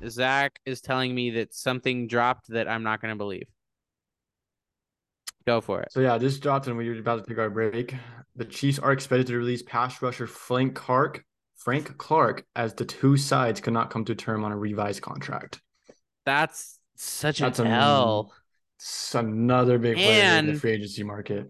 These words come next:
Speaker 1: and in terms of, uh, and in terms of, sorry, I was just looking at that. I just got that alert now, too. In terms of Chiefs as well,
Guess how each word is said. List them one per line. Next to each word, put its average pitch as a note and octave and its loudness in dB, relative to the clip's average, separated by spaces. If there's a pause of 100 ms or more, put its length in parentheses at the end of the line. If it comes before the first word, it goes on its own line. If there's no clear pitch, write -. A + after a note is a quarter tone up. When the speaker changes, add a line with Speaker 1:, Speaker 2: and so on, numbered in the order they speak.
(120)
Speaker 1:
and E3+ 2
in C#3 -4
terms D#3+ -2
of, B2+ 0
uh, A2+ -4 (1600)
and F3 2
in D3+ 0
terms E3 -2
of, C3+ 0
sorry, B2+ -4 (560)
I C3 -6
was C3 -6
just B2 -10
looking B2 -2
at A2 -8
that. G#2+ -2 (120)
I A#2 -6
just G#2+ -10
got G#2+ -4
that G2+ -4
alert G2+ -6
now, G2 -8
too. G2+ -8 (400)
In D#3 -2
terms E3 2 (140)
of C3+ 4 (340)
Chiefs E3+ 2
as C#3+ 2
well, E3+ 4